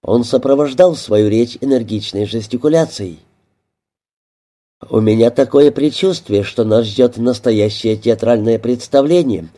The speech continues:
сказал Джек, когда они продвигались к местам, которые занимали утром.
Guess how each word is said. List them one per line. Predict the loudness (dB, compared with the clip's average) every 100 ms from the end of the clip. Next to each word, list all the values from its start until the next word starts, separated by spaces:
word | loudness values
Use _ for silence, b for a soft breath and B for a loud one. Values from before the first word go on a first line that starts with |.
| _
сказал | -8 -2 0 0
Джек, | 2 0 0 -4 b b b -2
когда | -2 2 2
они | 2 0
продвигались | -2 0 0 0 -2 -4
к | -4
местам, | -2 0 2 2 -2 b b
которые | -4 -2 2 2 0
занимали | -2 -2 0 0 -2
утром. | -2 -4 -4 -8 -8